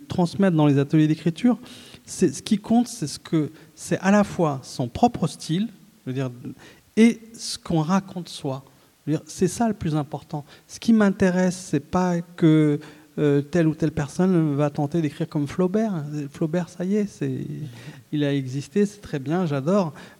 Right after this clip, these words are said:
Mais, mais ce qui compte, c'est qu'est-ce que la personne a en elle et qu'elle essaie de faire sortir en elle. C'est, c'est, c'est simplement ça, et c'est la chose la plus difficile. Et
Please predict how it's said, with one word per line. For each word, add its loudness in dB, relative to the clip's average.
Mais, 6
mais 4
ce -2
qui -6
compte, 2
c'est 0
qu'est-ce 0
que -2
la 0
personne -2
a 0
en 2
elle 4
et -2
qu'elle 0
essaie 2
de 2
faire -4
sortir -4
en 2
elle. -2
C'est, -4
c'est, -2
c'est -8
simplement -4
ça, -4
et -6
c'est -6
la 0
chose -2
la -2
plus -10
difficile. -16
Et 0